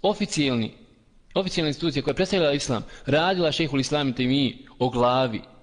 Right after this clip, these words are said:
Tražili od sultana, od halife da potpiše smrtnu presudu da ubiju šejhul Islam ibn Tejmiji. Je li im se svetio? Nije, vallahi, nije to bio pu-, put šejhul Islama ibn Tejmije.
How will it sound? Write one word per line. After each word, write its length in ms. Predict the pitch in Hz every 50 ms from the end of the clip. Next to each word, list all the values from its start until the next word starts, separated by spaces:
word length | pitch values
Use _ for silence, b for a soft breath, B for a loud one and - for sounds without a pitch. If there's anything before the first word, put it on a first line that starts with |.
| - b b b b -
Tražili 640 | 135 147 160 185 208 226 196 202 214 196 160 120 - - -
od 120 | 139 143
sultana, 680 | - - 147 131 - - 147 156 160 165 170 165 151 135
od 80 | 127 117
halife 560 | 117 131 131 139 151 170 175 - - 160 139
da 100 | 135 123
potpiše 600 | - - - 131 - 170 165 156 135 - 135 127
smrtnu 320 | - - 165 156 - 151 127
presudu 400 | - 170 175 - - 143 135 120
da 100 | 127 147
ubiju 260 | 175 160 147 131 117
šejhul 280 | - 139 131 113 117
Islam 240 | 113 - 117 113 113
ibn 80 | 107 -
Tejmiji. 200 | 107 104 107 - - - _ _ - - - - - - - - - B B B B B -
Je 120 | 151 156
li 80 | 156 160
im 80 | 156
se 100 | - -
svetio? 540 | 135 - 143 143 151 165 160 - 160 120 - - - - - - - -
Nije, 280 | 104 110 110 107 107
vallahi, 420 | 104 107 107 107 110 110 104 107 110
nije 180 | 110 113 110
to 120 | 110 117 107
bio 160 | 110 117 110
pu-, 260 | 110 - - 120 - B B B B B -
put 280 | - 185 190 170 147 - - - - -
šejhul 340 | - - 160 139 - 131 123
Islama 340 | 120 - 127 127 127 123 120
ibn 140 | 117 113 110
Tejmije. 400 | - 104 104 107 107 98 -